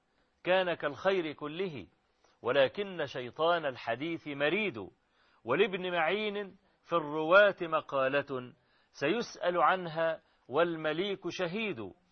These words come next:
فإن تك حقا فهي في الأصل غيبة، وإن تك زورا فالقصاص شديد". طبعًا هو بيشير بآخر هذا الكلام إلى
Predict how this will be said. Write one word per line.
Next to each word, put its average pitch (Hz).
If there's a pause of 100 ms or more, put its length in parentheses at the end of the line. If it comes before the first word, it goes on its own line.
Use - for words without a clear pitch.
(180)
فإن 180
تك 165
حقا 180 (320)
فهي 196
في 165
الأصل 190
غيبة، 156 (320)
وإن 196
تك 160
زورا 143 (240)
فالقصاص 165
شديد". 113 (400)
طبعًا 180
هو 196
بيشير 170
بآخر 156
هذا 165
الكلام 160 (460)
إلى 185